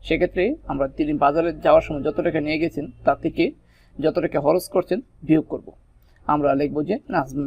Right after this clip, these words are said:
বেগম বাজারে নিয়ে গেলেন পনেরোশো ষাট টাকা, খরচ করলেন নয়শো পঁচাত্তর টাকা।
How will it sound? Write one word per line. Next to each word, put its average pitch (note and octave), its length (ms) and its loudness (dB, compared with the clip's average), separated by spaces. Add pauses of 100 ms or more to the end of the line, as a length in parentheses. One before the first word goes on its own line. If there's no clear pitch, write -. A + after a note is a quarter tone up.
বেগম C3+ 240 -4 (560)
বাজারে D#3 340 8
নিয়ে D#3 180 2
গেলেন D#3+ 200 0 (360)
পনেরোশো D3 480 0 (220)
ষাট - 240 2
টাকা, C3 160 -4 (500)
খরচ D3+ 280 2 (100)
করলেন F#3 220 2 (180)
নয়শো D3 320 -2
পঁচাত্তর - 420 -14
টাকা। F#2+ 180 -14